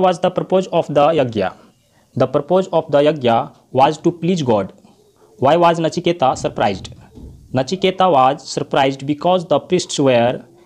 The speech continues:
being given old and barren cattle। What did Nachiketa suggest to make the yajna successful? Nachiketa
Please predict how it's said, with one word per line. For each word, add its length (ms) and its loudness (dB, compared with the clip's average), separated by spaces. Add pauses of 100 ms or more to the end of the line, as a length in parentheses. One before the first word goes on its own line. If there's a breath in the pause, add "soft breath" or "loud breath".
(140)
being 280 0
given 400 0 (120)
old 340 2
and 160 -2
barren 260 -2
cattle। 320 -6 (1160 loud breath)
What 200 2
did 140 -2
Nachiketa 560 0 (100)
suggest 460 -4
to 80 2
make 320 -2
the 160 2 (140)
yajna 320 0
successful? 680 -8 (720 soft breath)
Nachiketa 560 -2